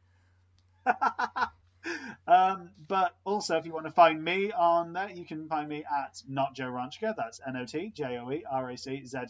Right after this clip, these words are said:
K A. And hopefully by the time this episode comes out, I've got round to making one of them link trees that lists all the other things I'm doing. So I'm not just gonna list them now. Just go to my Twitter and you might find something there. Um, Jem,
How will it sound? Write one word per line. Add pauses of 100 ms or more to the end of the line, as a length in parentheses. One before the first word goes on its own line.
K
A. (520)
And (300)
hopefully
by
the
time
this
episode
comes
out,
I've
got
round
to
making
one
of
them
link
trees (340)
that
lists
all
the
other
things
I'm
doing. (240)
So
I'm
not
just
gonna
list
them
now.
Just (180)
go
to
my
Twitter
and
you
might
find
something
there. (680)
Um, (120)
Jem,